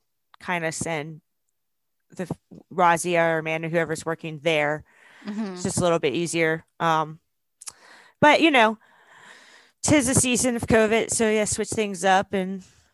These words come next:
Speaker 2: Right. And that's,
Speaker 1: things.
Speaker 2: that's a good point. And like I was, I was saying about mine, and I guess we can probably put a pin in this also, but it is nice within the community when you do a collaboration with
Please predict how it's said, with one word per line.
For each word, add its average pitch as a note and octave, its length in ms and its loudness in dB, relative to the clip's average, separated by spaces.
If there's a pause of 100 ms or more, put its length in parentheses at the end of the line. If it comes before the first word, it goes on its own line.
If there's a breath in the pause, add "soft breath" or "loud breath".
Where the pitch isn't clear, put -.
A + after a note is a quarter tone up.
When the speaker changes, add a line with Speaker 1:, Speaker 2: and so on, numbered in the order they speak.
(120 soft breath)
Speaker 2:
Right. F#3 320 -2
And A#3+ 160 0
that's, C4+ 140 4
Speaker 1:
things. F#3+ 120 -8
Speaker 2:
that's C4 200 2
a A3+ 60 -2
good G#3+ 180 -2
point. F#3+ 400 -8
And F3+ 400 -6 (100)
like F3+ 280 0
I F#3+ 140 0
was, F3+ 300 -8
I F#3+ 120 0
was F3+ 160 -6
saying E3+ 220 -6
about D#3+ 220 -2
mine, E3 440 -4
and E3 340 -12
I F3+ 120 -6
guess F3+ 220 -6
we F3 80 -12
can D#3+ 140 -14
probably D#3+ 460 -6 (520 soft breath)
put A3+ 140 0
a G3+ 100 4
pin G#3 380 -2
in F#3 160 -8
this F3 240 -10
also, E3+ 480 -2
but E3+ 340 2
it G3 220 -4
is G3+ 260 2
nice F#3 460 -4
within F#3 460 -6
the E3+ 380 -8
community F3 1000 -8 (440 soft breath)
when G3+ 200 0
you F#3+ 180 -4
do A#3+ 360 0
a F#3+ 100 0
collaboration F3 840 -2
with F3+ 420 -2